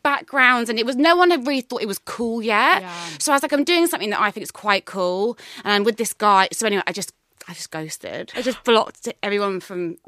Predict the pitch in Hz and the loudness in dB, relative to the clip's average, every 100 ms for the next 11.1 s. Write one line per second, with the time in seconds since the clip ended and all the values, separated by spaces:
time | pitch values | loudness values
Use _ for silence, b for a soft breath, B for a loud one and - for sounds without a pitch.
0 | - 175 151 147 156 165 156 147 123 170 | -10 -8 -8 -10 -10 -10 -10 -10 -10 -6
1 | 180 175 175 285 302 311 302 302 - 294 | -6 -4 -2 -2 0 -2 -2 -2 -2 -2
2 | 294 269 240 240 269 349 403 254 254 240 | 0 4 4 4 2 0 -2 0 4 4
3 | 233 240 240 240 240 240 220 208 214 190 | 4 2 2 2 4 2 2 -2 -6 -6
4 | - - 214 208 196 190 - 208 160 185 | -10 -6 0 2 0 -4 -4 -4 -4 -6
5 | 180 175 175 175 165 208 214 202 180 165 | -4 -2 -2 -4 -10 -10 -4 -4 -2 -4
6 | 165 160 160 - B B B B B - | -4 -4 -6 -10 B B B B B -4
7 | 208 214 202 196 202 - 226 208 - 175 | -2 2 2 2 0 -2 0 0 0 -4
8 | 202 262 220 202 185 180 190 180 - 196 | 0 -2 -2 -4 -4 -6 -6 -8 -4 -6
9 | 185 170 165 - _ _ _ _ _ _ | -4 -4 -4 -8 _ _ _ _ _ _
10 | - 202 226 285 240 240 - 220 190 160 | -12 -6 -4 -2 0 0 -2 -8 -8 -8